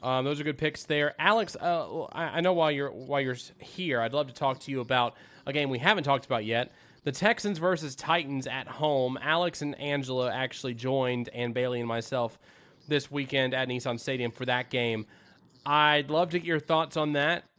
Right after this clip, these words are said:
Uh, I, I know you had some word, choice words for the Titans after the game and also today while you were leaving. I'd love to just get your thoughts, um, on record here for Out of Bounds.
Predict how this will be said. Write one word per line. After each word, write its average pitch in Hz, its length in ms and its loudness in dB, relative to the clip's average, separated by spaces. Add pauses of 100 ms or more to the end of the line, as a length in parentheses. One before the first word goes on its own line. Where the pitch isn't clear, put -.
(220)
Uh, 143 60 -6
I, 135 800 0
I - 20 -2
know 135 120 0
you 139 200 -2
had 135 320 0
some 131 240 -2
word, 131 380 0
choice 156 320 -2
words 139 260 -2
for - 100 -10
the 120 80 -8
Titans 131 640 -4 (420)
after 151 280 0
the 151 120 -2
game 151 300 2
and 143 100 2
also 143 240 2
today 143 320 0
while 135 180 4
you 123 140 -2
were 123 100 -2
leaving. 143 560 0 (320)
I'd 143 200 2
love 160 140 2
to 151 60 -10
just 151 240 -4
get 147 140 -4
your 135 80 -6
thoughts, 127 560 0
um, 117 460 -2
on 139 200 2
record 131 380 2
here 110 200 -4
for 107 280 -2
Out 107 120 -4
of 101 120 -10
Bounds. - 300 -14